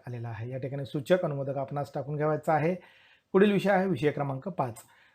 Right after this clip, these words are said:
मुलींच्या उपस्थिती संदर्भात चर्चा. फार महत्त्वाचा असा हा विषय आहे. शाळेतील विद्यार्थ्यांची नियमित उपस्थिती हे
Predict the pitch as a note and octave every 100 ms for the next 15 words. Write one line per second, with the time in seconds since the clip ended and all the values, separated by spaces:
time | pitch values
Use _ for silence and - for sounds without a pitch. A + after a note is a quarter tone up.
0 | _ _ - D3 E3 A3+ G#3+ D3 D3+ -
1 | _ - D3+ G3+ F#3 G3 F3 F#3+ G3 F#3+
2 | _ - D3 D3 D3 D3+ D#3 - - B2+
3 | - G#2 _ _ _ _ _ _ D3+ C#3+
4 | C#3+ D3+ F3 F3+ F#3+ D3 C#3 A2+ C3+ C3+
5 | - D3 C3+ G#3+ - - _ - D#3+ F3
6 | F3+ G#3 F#3+ D3+ D#3 - F3+ F#3 C#3+ B2+
7 | _ D#3 F#3 G3+ G#3 F#3+ F3 F3+ F3 F3
8 | F#3 F3 D#3+ E3